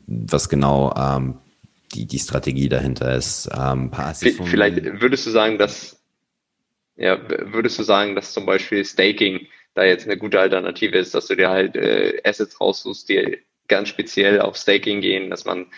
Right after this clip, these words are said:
Speaker 2: da zum Beispiel zu einem Staking-Provider sogar gehen kann, dem dann seine Coins gibt und, ähm, der denn das für einen macht und man dann da seinen, seinen regelmäßigen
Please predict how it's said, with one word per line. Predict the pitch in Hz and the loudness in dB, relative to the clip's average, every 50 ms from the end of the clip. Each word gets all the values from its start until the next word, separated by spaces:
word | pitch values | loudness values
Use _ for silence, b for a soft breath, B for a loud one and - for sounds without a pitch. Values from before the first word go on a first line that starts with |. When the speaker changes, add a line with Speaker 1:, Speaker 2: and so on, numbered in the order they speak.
| B B B B - | B B B B 0
Speaker 2:
da | 98 92 | 0 0
zum | - - | 0 0
Beispiel | 92 95 92 - 98 | 0 0 0 0 -4
zu | 98 - 107 | -4 -4 -4
einem | 98 95 92 85 | -4 -4 -4 -6
Staking-Provider | - - 98 92 - 104 95 - - 113 92 92 87 98 101 98 | 0 2 2 4 4 0 -4 0 0 2 2 4 2 4 4 4
sogar | 90 98 98 95 92 90 | 4 4 4 4 4 2
gehen | 95 95 98 98 95 | 2 0 0 0 -2
kann, | - 98 95 95 95 92 | -2 -2 -2 -2 -2 -2
dem | - 95 95 95 95 | 0 -2 -2 0 -2
dann | 95 92 - | -6 -4 -2
seine | 101 92 90 92 - | -4 -2 -2 -4 -4
Coins | - 95 95 - - | -4 -8 -8 -8 -8
gibt | - - - _ _ - B B B B B B _ | -8 -8 -8 _ _ -20 B B B B B B _
und, | - - 95 95 92 92 95 90 90 - - - - | -8 -2 0 0 0 0 -2 -6 -6 -8 -10 -8 -4
ähm, | - - 90 - - 90 90 - _ _ _ _ _ _ _ _ - | -4 -4 -4 -4 -6 -10 -10 -14 _ _ _ _ _ _ _ _ 2
der | 101 92 92 95 92 | 4 6 6 4 4
denn | 90 92 95 95 92 92 - - - - | 4 2 0 2 -2 -4 -8 -10 -4 0
das | 98 92 - | 0 0 0
für | - - 92 | 0 -2 -2
einen | 90 90 90 | -2 -2 -2
macht | 90 90 90 - - | -4 -4 -4 -4 -8
und | - 92 | -8 -4
man | 90 90 92 - | -2 -2 2 2
dann | 92 92 92 | 2 2 2
da | - - - - - 92 | 0 0 2 2 2 0
seinen, | - 87 87 90 92 92 92 95 - | 0 0 -2 -2 -2 -8 -12 -12 -14
seinen | - - - 90 90 | -6 -4 -4 -4 -2
regelmäßigen | 92 95 95 90 92 90 90 92 90 - - 95 90 90 90 | 2 2 4 4 4 2 2 -2 -2 -2 -6 -10 -10 -10 -12